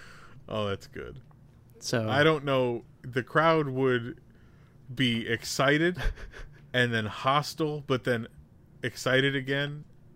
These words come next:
Speaker 1: and then hostile.
Speaker 2: I think
Speaker 1: <laughs>
Speaker 2: that's the best way to do it. I think
Speaker 1: <laughs>
Speaker 2: if you're gonna play Daniel Bryan's music and anyone else other than Daniel Bryan would come out, I think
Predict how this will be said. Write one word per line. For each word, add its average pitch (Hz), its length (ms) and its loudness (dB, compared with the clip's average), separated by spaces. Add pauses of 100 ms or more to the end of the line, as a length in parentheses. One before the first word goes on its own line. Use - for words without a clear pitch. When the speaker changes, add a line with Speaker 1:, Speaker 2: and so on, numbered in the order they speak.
(120)
Speaker 1:
and 127 160 0
then 120 100 0
hostile. 104 300 2
Speaker 2:
I 156 40 12
think 214 320 4
Speaker 1:
<laughs> 175 40 8
Speaker 2:
that's 160 300 10
the 160 100 4
best 147 280 10
way 143 160 8
to 127 80 4
do 123 240 6
it. - 240 2 (160)
I 139 100 4
think 135 420 0 (200)
Speaker 1:
<laughs> 151 100 2 (220)
Speaker 2:
if 143 180 4
you're 151 160 8
gonna 160 160 8
play 147 240 8
Daniel 147 260 8
Bryan's 135 340 6
music 131 320 4
and 131 100 2
anyone 131 340 4
else 131 360 4
other 131 240 6
than 135 140 6
Daniel 139 300 6
Bryan 147 280 8
would 143 120 2
come 156 140 2
out, 156 220 6
I 139 140 4
think 131 340 -2